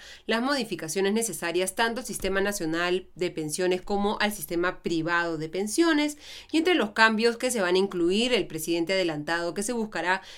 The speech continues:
que los trabajadores informales puedan acceder a pensiones y a salud. Lo que ha dicho en materia previsional también es, abro comillas, que el sistema pensionario brinde mejores pensiones a los jubilados y generar mayor competencia,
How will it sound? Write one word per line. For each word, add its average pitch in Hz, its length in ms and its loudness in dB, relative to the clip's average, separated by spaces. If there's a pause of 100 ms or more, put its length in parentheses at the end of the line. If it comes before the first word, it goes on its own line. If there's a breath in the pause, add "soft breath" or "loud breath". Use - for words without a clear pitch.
(120)
que 233 100 2
los 254 160 2
trabajadores 190 720 2
informales 180 1300 0 (280 loud breath)
puedan 196 500 2
acceder 156 720 -2 (220)
a 156 180 -2
pensiones 160 800 -2 (100)
y 147 160 -10
a 139 100 -10
salud. 254 400 0 (400)
Lo 190 140 -2
que 208 60 0
ha 190 40 4
dicho 202 220 4
en 208 40 2
materia 190 320 2
previsional 175 640 0
también 214 640 2
es, 180 220 -2
abro 170 240 0
comillas, 269 560 2
que 330 100 0
el 330 80 2
sistema 220 340 -4
pensionario 185 520 2
brinde 185 260 0
mejores 185 380 -2
pensiones 175 420 -4
a 180 60 -4
los 156 100 -6
jubilados 170 540 -2
y 226 80 -4
generar 165 340 -4
mayor 165 360 -2
competencia, 226 760 0